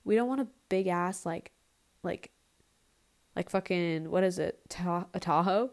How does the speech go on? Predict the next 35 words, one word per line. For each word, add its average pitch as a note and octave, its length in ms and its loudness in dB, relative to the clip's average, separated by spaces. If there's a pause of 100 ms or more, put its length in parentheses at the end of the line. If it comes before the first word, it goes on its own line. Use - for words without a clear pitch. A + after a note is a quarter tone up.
You A3 80 0
know A3 80 4
what A3+ 60 4
I A3+ 40 2
mean? A#3+ 220 -2 (440)
You - 80 -4
don't F#3+ 80 0
want F#3 220 0
a, F#3+ 140 -10
you A3 120 2
don't B3 80 0
want F3+ 180 -2
a - 40 -14
Tahoe. F3+ 440 -2 (400)
You G3 140 2
want, F#3 120 0
you F3 120 0
know F3 100 0
why? E3 300 0 (380)
Like, G3+ 120 2
yes, G#3 300 4
it's - 100 -4
a G3+ 40 0
big F3+ 280 2
car. F3+ 300 0
It's - 160 -6
nice E3+ 280 -2
to G3 80 -2
have. F3+ 460 -4 (1120)
But G#3 160 0
that G#3+ 140 0
shit's, - 320 -4
like, F#3+ 240 -6 (500)
immediately F3 520 2
spottable. E3+ 540 -4